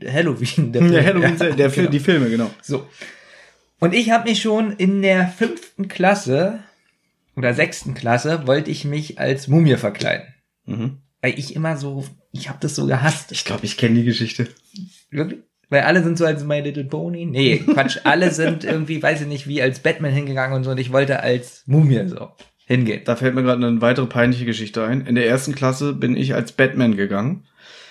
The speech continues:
Speaker 1: Das ist wirklich witzig. Du als Batman, obwohl du
Speaker 2: Ja.
Speaker 1: aussiehst wie Wolverine.
Speaker 2: Na, der alte Batman. Weil als ich eingeschult wurde, da war ja gerade der Tim Burton-Film im Kino.
Speaker 1: Also.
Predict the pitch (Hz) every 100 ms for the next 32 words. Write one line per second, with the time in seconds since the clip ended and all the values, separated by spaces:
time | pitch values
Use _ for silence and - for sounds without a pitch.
0 | - - 110 107 104 101 101 - - -
1 | 113 104 - 117 - 107 107 104 117 113
2 | 113 120 107 113 113 127 123 120 123 123
3 | - - - - _ _ _ 131 135 131
4 | 143 127 113 113 113 113 127 - 208 -
5 | 180 202 202 139 120 120 135 185 208 _
6 | _ _ - 120 135 147 135 143 135 135
7 | 147 143 143 151 139 135 113 104 110 -
8 | 110 92 85 - 123 131 -